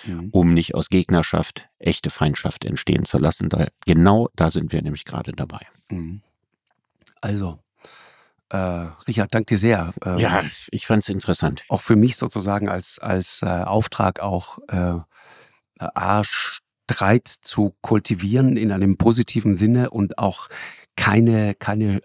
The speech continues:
Speaker 1: Schubladen sozusagen, weiterhin auch möglichst keine Schubladen zuzulassen, sondern erstmal neugierig und offen zu sein, äh, für das andere Argument. Das, ähm, ist, äh, glaube ich, eigentlich die Aufgabe, die vor allen Dingen,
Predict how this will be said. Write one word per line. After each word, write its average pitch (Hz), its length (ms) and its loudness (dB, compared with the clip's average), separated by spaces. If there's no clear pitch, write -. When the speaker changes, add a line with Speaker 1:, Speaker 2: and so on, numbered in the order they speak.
Speaker 1:
Schubladen 98 560 2
sozusagen, 92 760 -4
weiterhin 92 480 2
auch - 200 -4
möglichst 98 420 0
keine 104 240 -2
Schubladen 107 480 -2
zuzulassen, 104 600 -2
sondern 95 240 -2
erstmal 104 420 2
neugierig 107 720 4
und 98 120 0
offen 107 260 -2
zu - 160 -4
sein, 95 380 2
äh, 92 260 -2
für - 160 -4
das - 160 0
andere 98 300 -2
Argument. 90 540 -4
Das, - 360 -6
ähm, 90 380 -6
ist, - 240 -10
äh, - 160 -6
glaube 98 260 0
ich, - 140 -6
eigentlich - 220 -12
die - 140 0
Aufgabe, 107 480 2
die 104 160 2
vor - 320 -2
allen 123 160 6
Dingen, 135 280 4